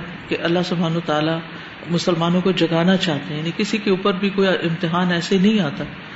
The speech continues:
ہمیں ہماری غفلت سے جگانا چاہتے ہیں، ہمیں کچھ سکھانا چاہتے ہیں۔ یہ الگ بات ہے ہم نہ سیکھیں، ہم وہ سبق حاصل نہ کریں۔ ہم یہ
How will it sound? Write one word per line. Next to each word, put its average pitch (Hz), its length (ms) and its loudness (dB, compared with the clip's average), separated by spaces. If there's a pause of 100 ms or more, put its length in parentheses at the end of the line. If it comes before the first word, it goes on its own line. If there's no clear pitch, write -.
(420)
ہمیں 185 180 4
ہماری 190 300 6
غفلت 180 360 2
سے 202 100 0
جگانا 180 400 2
چاہتے 175 360 -2
ہیں، 165 120 -2
ہمیں 175 300 2
کچھ 190 160 2
سکھانا 196 440 4
چاہتے 185 340 -2
ہیں۔ 196 80 4
یہ 208 40 6
الگ 240 260 4
بات 233 200 2
ہے 226 60 2
ہم 208 100 4
نہ 202 160 4
سیکھیں، 180 300 -2 (540)
ہم 196 140 4
وہ 208 40 6
سبق 202 340 2
حاصل 180 280 0
نہ 180 100 2 (100)
کریں۔ 156 200 0 (560)
ہم 226 180 4
یہ 254 120 6